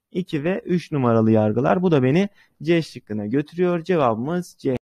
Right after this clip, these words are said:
D, ek olduğu durumlarda bitişik, bağlaç olduğu durumlarda ayrı yazılır. Bu açıklamaya göre aşağıdaki cümlelerin hangisinde D'nin yazımı yanlıştır demiş. A,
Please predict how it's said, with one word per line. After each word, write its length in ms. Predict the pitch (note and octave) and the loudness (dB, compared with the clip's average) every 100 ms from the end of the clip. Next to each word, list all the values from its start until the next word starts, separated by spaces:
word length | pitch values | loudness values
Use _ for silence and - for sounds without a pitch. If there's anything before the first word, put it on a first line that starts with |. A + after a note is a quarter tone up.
| _ _ _ _ _ _ _ - | _ _ _ _ _ _ _ -18
D, 580 | A#2+ A2 B2+ C#3+ - - | -14 -8 -6 -8 -10 -12
ek 160 | D#3+ E3+ | -12 -6
olduğu 400 | D3 C3 A#2+ A#2 | -4 -4 -6 -6
durumlarda 580 | A2 A2 A2 G#2 G2+ G2+ | -6 -6 -6 -6 -8 -12
bitişik, 500 | A2 - C#3+ D3 - | -14 -18 -18 -14 -6
bağlaç 360 | A2 B2+ C3+ | -4 -4 -8
olduğu 360 | B2 A2+ A2 G#2+ | -8 -6 -6 -8
durumlarda 560 | A2+ A2 G#2+ G2+ A2+ D#3 | -8 -6 -6 -8 -10 -6
ayrı 280 | A2+ A2 | -6 -6
yazılır. 420 | G#2+ G2+ G2+ G2+ G#2+ D3+ | -8 -10 _ -20 _ -10
Bu 120 | E3+ | -8
açıklamaya 540 | D#3+ - - C#3 C#3 | -10 -14 -14 -10 -8
göre 180 | B2 A2 | -6 -4
aşağıdaki 560 | A#2+ - C#3 C#3 C#3+ B2+ | -6 -8 -10 -10 -12 -10
cümlelerin 500 | B2 A2+ A2 G#2+ A2+ | -10 -8 -10 -10 -12
hangisinde 640 | C#3 C3 A2+ G2+ G2+ G2 | -12 -14 -16 -16 -14 -12
D'nin 340 | B2+ C3+ B2 | -12 -12 -12
yazımı 440 | A#2 G#2+ A2 D3+ F3 _ _ _ _ | -10 -10 -12 -16 -18 _ _ _ _
yanlıştır 560 | - B2+ G#2+ G#2 - G2 | -6 -4 -4 -10 -14 -14
demiş. 320 | F2 - _ _ _ _ _ - | -14 -16 _ _ _ _ _ -6
A, 280 | B2+ C#3+ | -2 -2